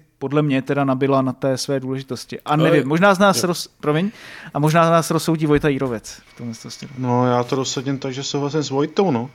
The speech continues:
Speaker 3: Jako je,
Speaker 1: Ah.
Speaker 3: už jsem to tak naznačil v tom, myslím, prvním vstupu. Já myslím, že jako na olympiádě můžeme, eh, samozřejmě kritizovat spoustu věcí, ale nemyslím si, že ty problémy vyřeší to, když to budou pořádat, eh, dvě země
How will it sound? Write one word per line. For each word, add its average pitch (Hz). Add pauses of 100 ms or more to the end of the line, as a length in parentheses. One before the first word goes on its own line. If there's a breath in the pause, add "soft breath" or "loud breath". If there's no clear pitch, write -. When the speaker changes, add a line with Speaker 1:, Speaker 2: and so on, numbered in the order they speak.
Speaker 3:
Jako 127
je, 123
Speaker 1:
Ah. 131
Speaker 3:
už -
jsem 135
to 127
tak 135
naznačil 135
v -
tom, 131 (600 loud breath)
myslím, 127
prvním 127
vstupu. 127 (920 soft breath)
Já 120
myslím, 120
že 117
jako 131 (160)
na 120
olympiádě 127
můžeme, 127 (540)
eh, - (360)
samozřejmě 120
kritizovat 123
spoustu -
věcí, 127
ale 123
nemyslím 117
si, 120
že 120
ty 123
problémy 117
vyřeší 113
to, 120
když 113
to -
budou 117
pořádat, 117 (580 loud breath)
eh, 110
dvě 113
země 113